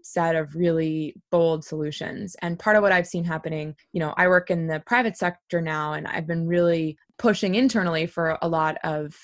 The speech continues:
sustainability policy. And I'm really proud of, of sort of what we've built in terms of our corporate commitments. You know, we've made the commitment to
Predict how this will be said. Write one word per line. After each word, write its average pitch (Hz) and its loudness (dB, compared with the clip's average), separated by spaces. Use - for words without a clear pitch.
sustainability 160 -4
policy. 156 -8
And 180 2
I'm 214 4
really 269 2
proud 226 0
of, 170 0
of 175 2
sort 185 0
of 175 2
what 175 0
we've 170 0
built 170 2
in 180 0
terms 175 0
of 175 2
our 165 4
corporate 190 0
commitments. - -4
You 175 -4
know, 160 -4
we've 165 -2
made 170 0
the 175 -4
commitment 165 -2
to 160 -2